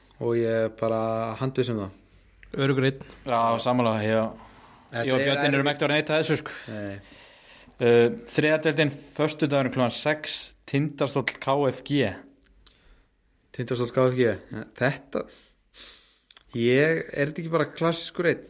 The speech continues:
Speaker 1: Þannig að stólarnir koma sér á blað og þeir þurfa á því að halda og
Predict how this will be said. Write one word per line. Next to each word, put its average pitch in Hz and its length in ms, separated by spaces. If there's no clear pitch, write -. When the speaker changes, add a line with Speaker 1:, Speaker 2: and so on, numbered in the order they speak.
Speaker 1:
Þannig 139 260
að 139 60
stólarnir 156 340
koma 165 240
sér 156 140
á 156 80
blað 160 340
og 135 140
þeir 139 100
þurfa 170 320
á 165 40
því 160 120
að 156 80
halda 175 300
og 139 320